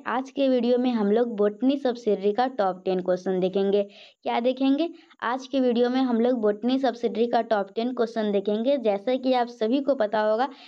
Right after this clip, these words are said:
मैं इक्कीस से चौबीस सेशन के लिए सभी सब्जेक्ट का टॉप टेन क्वेश्चन आप लोगों को फ्री में प्रोवाइड करवा रही हूँ,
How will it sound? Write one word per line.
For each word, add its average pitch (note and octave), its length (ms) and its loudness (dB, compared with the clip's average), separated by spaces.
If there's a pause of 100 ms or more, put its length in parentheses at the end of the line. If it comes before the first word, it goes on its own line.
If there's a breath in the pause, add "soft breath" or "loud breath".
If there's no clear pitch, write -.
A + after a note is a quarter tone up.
(200 loud breath)
मैं A3+ 100 -4
इक्कीस A#3+ 420 -4
से C4+ 120 0
चौबीस A#3 360 0
सेशन A3 320 -2
के A3 120 0
लिए A3+ 160 2
सभी A#3+ 320 -2
सब्जेक्ट G#3+ 420 -2
का A3+ 120 2
टॉप G#3 300 -2
टेन A#3+ 200 -2
क्वेश्चन A3 400 -4
आप G3+ 200 -4
लोगों G#3 220 2
को G#3 160 0
फ्री G#3+ 240 0
में B3 160 -2
प्रोवाइड G#3+ 360 2
करवा G#3 320 2
रही G3+ 180 2
हूँ, C4+ 100 2